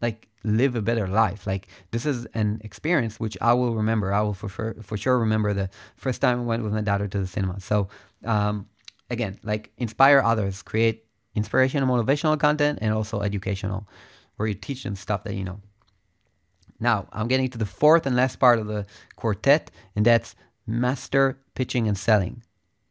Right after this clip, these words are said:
You have to master pitching and selling. Like, we have to be as good as we can at pitching and selling. Um, now, I wouldn't say, like, you know, pitching is kinda like, s-,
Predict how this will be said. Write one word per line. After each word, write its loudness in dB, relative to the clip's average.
You 0
have -2
to 0
master 0
pitching -4
and -2
selling. -4
Like, -8
we -4
have -2
to -2
be -4
as -6
good -4
as -2
we -8
can -2
at -8
pitching -4
and -2
selling. 0
Um, 2
now, 2
I 0
wouldn't 0
say, 4
like, 4
you 0
know, 0
pitching 0
is 0
kinda 4
like, 0
s-, -14